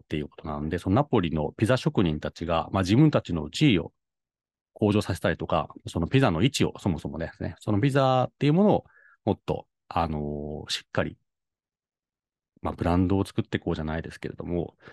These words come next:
そういう話をして、えー、まあ、なんかこう政治団体じゃないけども、まあ、ピザ職人協会みたいなのをね、作ってっ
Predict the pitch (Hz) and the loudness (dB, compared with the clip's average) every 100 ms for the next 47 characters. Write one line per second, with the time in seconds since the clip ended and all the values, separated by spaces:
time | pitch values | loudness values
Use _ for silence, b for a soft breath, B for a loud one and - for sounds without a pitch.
0 | B - 110 92 104 95 - 85 73 - | B -2 0 2 2 0 0 -2 -2 -8
1 | - 87 85 - - - _ _ 85 76 | -2 0 0 -2 -10 -20 _ _ -6 -4
2 | 76 73 73 76 _ _ _ _ 95 87 | -4 -6 -10 -16 _ _ _ _ -2 -2
3 | - - - 127 147 147 147 151 - 78 | -6 -12 0 4 6 6 4 4 2 -2
4 | 80 78 78 71 64 78 87 - B B | -2 -4 -4 -6 -8 -4 -4 -6 B B
5 | B - 120 117 - 143 151 143 139 151 | B -2 2 4 4 2 6 6 6 4
6 | 123 80 76 76 76 76 - - 131 - | 4 0 -2 -4 -6 -8 -10 -4 -4 -2
7 | 143 | -8